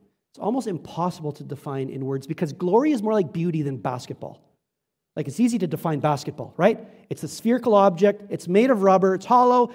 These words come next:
You inflate it with air. It's about twelve inches across. You can bounce it on the ground and you throw it into a basket, hence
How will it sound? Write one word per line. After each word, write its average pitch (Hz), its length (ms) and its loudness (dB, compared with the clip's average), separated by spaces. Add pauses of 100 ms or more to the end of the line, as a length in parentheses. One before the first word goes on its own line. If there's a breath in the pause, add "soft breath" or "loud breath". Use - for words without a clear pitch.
(100 loud breath)
You 165 100 0
inflate 214 460 2
it 269 80 2
with 240 260 -2
air. 185 360 6 (160 loud breath)
It's 165 120 -8
about 156 180 -2
twelve 247 320 4
inches 233 240 0
across. 190 440 2 (200 loud breath)
You 165 60 -10
can 180 160 0
bounce 226 280 4
it 262 80 2
on 247 100 0
the 240 60 -2
ground 208 340 4
and 180 140 -6
you 175 80 -2
throw 214 300 0
it 220 100 -2
into 233 300 -4
a 214 40 -4
basket, 180 440 0
hence 175 260 -4